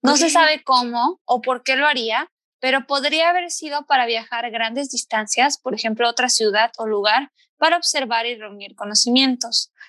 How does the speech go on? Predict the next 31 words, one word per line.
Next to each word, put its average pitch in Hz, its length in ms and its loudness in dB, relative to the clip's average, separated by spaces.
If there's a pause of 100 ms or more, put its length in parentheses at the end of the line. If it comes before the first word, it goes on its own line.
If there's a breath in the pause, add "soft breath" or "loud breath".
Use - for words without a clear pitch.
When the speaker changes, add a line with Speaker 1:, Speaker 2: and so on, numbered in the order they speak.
(100)
Speaker 1:
La - 180 4
práctica 294 460 2
del 349 180 2
seir 302 400 0
o 254 80 -2
de 233 140 -2
la 247 120 0
magia 262 460 -4
se 269 120 -6
utilizaba 254 640 0
principalmente 233 760 -2
para 208 180 2
hacer 233 220 -2
el 240 160 0
bien 233 340 -2
y 220 80 0
ayudar 208 340 -4
a 214 60 -10
la 226 100 0
gente. 214 400 -6 (560 loud breath)
No 294 180 4
solo 330 260 4
se 330 100 -4
utilizaba 240 440 -2
en 254 60 -4
rituales 226 480 -6
para 208 240 -4
contactar 202 560 -6
con 262 140 -2
los 240 160 2
espíritus, 269 760 0